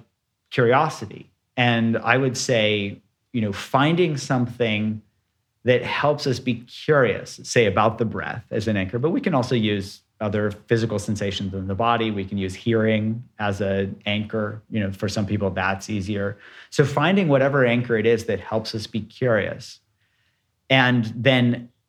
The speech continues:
you know, awakening that curiosity and using that curiosity to explore our own sensations. So just like I was saying, you know, it could be as simple as, "How do you know that you're breathing?" And then, um,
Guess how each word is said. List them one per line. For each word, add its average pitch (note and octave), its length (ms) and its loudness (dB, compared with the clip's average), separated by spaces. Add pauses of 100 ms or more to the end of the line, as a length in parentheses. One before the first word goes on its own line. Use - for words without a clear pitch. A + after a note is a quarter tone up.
you A#2+ 100 0
know, A2 200 -2 (100)
awakening C3 560 4
that G2+ 180 0
curiosity G2 600 -4
and A2 160 0
using A#2+ 240 2
that G#2+ 200 -2
curiosity A2+ 920 0 (140)
to A2+ 120 -2
explore G2+ 840 -2
our G#2 180 -6
own G2 240 -4
sensations. G#2 500 -2
So C#3 100 4
just C#3 240 2
like C3 160 2
I A2+ 100 2
was G2+ 240 -2
saying, A#2 420 0 (640)
you C3 60 2
know, B2+ 100 6
it B2 140 2
could C#3+ 120 4
be C#3 100 6
as B2 120 4
simple A2+ 320 2
as, A2 340 -2
"How - 180 -8
do F#2 60 -2
you G2 60 0
know G2 140 2
that G2 60 -6
you're F#2 160 -4
breathing?" A#2 640 2
And A#2 200 2
then, B2 460 2 (240)
um, G#2+ 420 -2